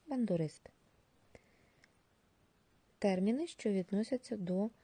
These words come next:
кримсько-татарської літератури. Ашики, ліра, саз,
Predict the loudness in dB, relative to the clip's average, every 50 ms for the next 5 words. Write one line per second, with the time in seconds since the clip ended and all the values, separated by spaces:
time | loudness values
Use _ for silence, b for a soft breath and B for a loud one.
0 | b b b -2 0 0 0 0 -2 -2 -2 -2 -2 -2 0 -2 -2 -2 -4 -6
1 | -4 -4 -2 -2 -2 -4 -2 -4 -4 -4 -4 -4 -6 -6 -4 -4 -6 -8 -12 _
2 | _ _ _ _ _ b b b b b b b b b b b -2 -2 -2 -2
3 | 0 0 0 0 0 -2 -4 -2 -2 -4 -6 _ -20 -20 _ -6 0 2 4 4
4 | 4 2 2 -2 -4 -8 _ _ -20 -20 -4 -2 0 0 0 0 -2 -6 -10